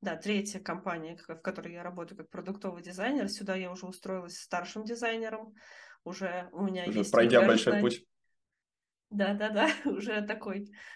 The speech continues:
Speaker 1: а, сильный боец я себя называла, <laughs> когда устраивалась, потому как я пришла из, а,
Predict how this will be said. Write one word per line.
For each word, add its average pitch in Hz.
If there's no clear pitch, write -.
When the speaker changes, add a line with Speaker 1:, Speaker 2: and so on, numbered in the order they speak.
Speaker 1:
а, 185
сильный 202
боец 190
я 175
себя 202
называла, 185
<laughs> 202
когда 208
устраивалась, 208
потому 180
как 170
я 180
пришла 185
из, -
а, 175